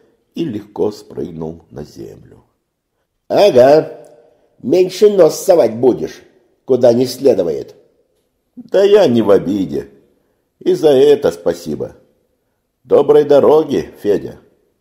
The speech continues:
«Иди, иди, смотри, вздумаешь кому рассказать, самому же дороже выйдет»,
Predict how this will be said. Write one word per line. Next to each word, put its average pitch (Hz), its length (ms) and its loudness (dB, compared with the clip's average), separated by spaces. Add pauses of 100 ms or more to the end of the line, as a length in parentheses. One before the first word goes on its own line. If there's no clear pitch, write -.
(880)
«Иди, 220 380 -4
иди, 156 300 -4 (640)
смотри, 175 680 0 (600)
вздумаешь 165 720 -4
кому 147 340 0
рассказать, 123 640 0 (640)
самому 180 640 0
же 180 140 2
дороже 165 520 4
выйдет», 127 520 -2